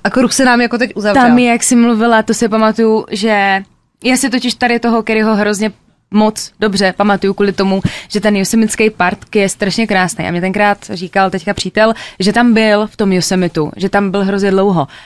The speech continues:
Speaker 2: A já říkám, „Kámo, počkej, jsi byl v Yosemiteckém parku, jako, počkej, počkej, moment, moment.“ On vůbec nevěděl, že se tam staly nějaký vraždy, jako vůbec to nevěděl. A tak jsme se bavili, že až jednou pojem do Ameriky, tak jsme si našli normálně ten hotel, nebo respektive motel, takový ten klasický,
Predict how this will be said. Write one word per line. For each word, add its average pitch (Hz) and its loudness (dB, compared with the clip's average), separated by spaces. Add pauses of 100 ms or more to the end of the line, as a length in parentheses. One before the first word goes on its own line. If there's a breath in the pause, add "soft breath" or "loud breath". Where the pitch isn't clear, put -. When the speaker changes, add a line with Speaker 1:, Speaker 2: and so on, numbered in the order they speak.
(120)
Speaker 2:
A 165 0
já 170 0
říkám, 160 -4
„Kámo, 147 -10
počkej, 147 -16
jsi 139 -20
byl 143 -14
v 139 -12
Yosemiteckém 160 -8
parku, 156 -12
jako, - -20 (180)
počkej, - -10
počkej, 156 -8
moment, 156 -4
moment.“ 147 -8 (240 loud breath)
On 214 2
vůbec 269 4
nevěděl, 254 4
že 226 2
se - -4
tam 240 2
staly 214 0
nějaký 202 0
vraždy, 175 0
jako 165 -2
vůbec 220 0
to 262 2
nevěděl. 180 0 (420 loud breath)
A 202 2
tak 202 0
jsme 208 2
se 220 2
bavili, 196 2
že 196 2
až 185 0
jednou 196 0
pojem 190 2
do 185 4
Ameriky, 180 0
tak 185 -2
jsme 185 -4
si 180 -4
našli 175 -4
normálně 214 0
ten 147 -4
hotel, 214 0
nebo 170 -4
respektive 170 -2
motel, 160 0
takový 156 -4
ten 151 -8
klasický, 208 0